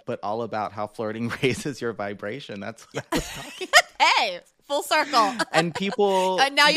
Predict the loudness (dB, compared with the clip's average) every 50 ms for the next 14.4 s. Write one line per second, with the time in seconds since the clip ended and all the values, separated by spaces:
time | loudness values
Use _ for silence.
0 | 4 4 6 6 6 6 6 4 2 0 2 0 0 2 2 4 4 4 2 0
1 | -2 -2 -2 -4 -6 -8 -8 -8 -8 -8 -10 -10 -10 -12 -12 -12 -10 -8 -8 -8
2 | -8 -10 -18 -10 -8 -8 -8 -8 _ _ _ _ -12 -8 -6 -4 -2 -2 -2 0
3 | 0 -2 -2 -2 -2 -4 -4 -4 -4 -4 -4 -4 -6 -4 -2 0 0 0 -2 -6
4 | -8 -8 -8 -8 -6 -4 -4 -4 -4 -6 -8 -10 -12 -14 -12 -8 -8 -8 -8 -10
5 | -12 -16 -14 -12 -12 -12 -8 -6 -6 -4 -4 -6 -8 -8 -10 -8 -6 -6 -4 -4
6 | -6 -6 -10 -14 -16 -14 -12 -12 -12 -12 -14 -14 -16 -16 -16 -16 _ _ _ _
7 | _ -16 -16 -14 -12 -12 -12 -10 -10 -10 -10 -12 -14 -20 -20 _ -18 -16 -14 -14
8 | -12 -12 -10 -10 -10 -10 -12 -12 -12 -12 -10 -10 -10 -12 -10 -10 -8 -8 -8 -8
9 | -8 -12 -14 -16 _ _ _ _ _ _ -10 -8 -8 -8 -6 -8 -8 -6 -4 -4
10 | -4 -4 -4 -6 -8 -10 -12 _ -14 -10 -10 -10 -10 _ _ _ _ _ _ _
11 | _ _ -20 -14 -14 -14 -14 -14 -16 -16 -12 -10 -8 -8 -6 -6 -6 -4 -4 -2
12 | -2 -2 -2 -4 -6 -6 -8 -12 -14 -14 -14 _ -10 -10 -8 -8 -10 -10 -14 _
13 | -18 -18 -14 -12 -10 -10 -10 -12 -14 -14 -14 -12 -12 -10 -8 -8 -8 -8 -8 -10
14 | -10 -10 -10 -10 -12 -12 _ -20